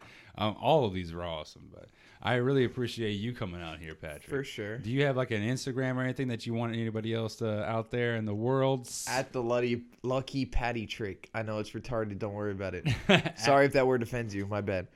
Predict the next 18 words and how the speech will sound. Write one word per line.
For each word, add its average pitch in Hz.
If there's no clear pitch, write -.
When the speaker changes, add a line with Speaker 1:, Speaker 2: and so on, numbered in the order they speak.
Speaker 1:
No. 262
Speaker 2:
But -
it's 120
Speaker 1:
At 127
Speaker 2:
at 120
the 117
Lucky, 113
like 95
Lucky 98
Charms, 101
Patty, 107
like 92
P 101
A -
T 101
T 113
Y, 98
Trick. -